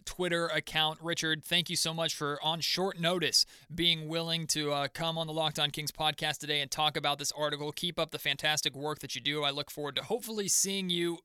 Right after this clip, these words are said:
in person soon, covering Kings basketball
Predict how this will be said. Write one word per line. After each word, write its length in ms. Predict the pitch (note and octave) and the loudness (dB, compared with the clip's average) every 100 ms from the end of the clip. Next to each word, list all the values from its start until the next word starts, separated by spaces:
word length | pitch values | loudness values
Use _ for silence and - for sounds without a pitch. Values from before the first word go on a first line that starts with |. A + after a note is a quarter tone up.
| _ | _
in 160 | - G3 | -2 -2
person 440 | - F#3+ - E3 | -2 -2 0 -2
soon, 340 | D3+ - E3+ E3+ | 2 2 2 -2
covering 340 | D#3+ D#3 D#3 | -2 0 0
Kings 280 | D3+ D#3+ D3 | 0 -2 0
basketball 560 | D3 D3 C#3+ C#3+ C#3+ | 2 2 2 0 -2